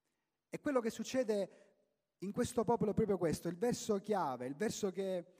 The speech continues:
leggendo mi lascia veramente mor-, molto perplesso, è il verso sette, dove dice:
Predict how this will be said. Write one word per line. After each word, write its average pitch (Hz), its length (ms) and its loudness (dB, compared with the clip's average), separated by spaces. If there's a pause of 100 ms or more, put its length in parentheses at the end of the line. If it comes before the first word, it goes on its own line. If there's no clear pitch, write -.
(300)
leggendo 180 1400 -2
mi 165 100 -6
lascia 190 400 -2
veramente 175 560 -2
mor-, 180 440 -4
molto 185 420 -2
perplesso, 170 800 -2
è 202 300 -2 (420)
il 165 120 -10
verso 190 720 -4 (720)
sette, 113 680 -10 (1400)
dove 135 200 -8
dice: 143 520 -8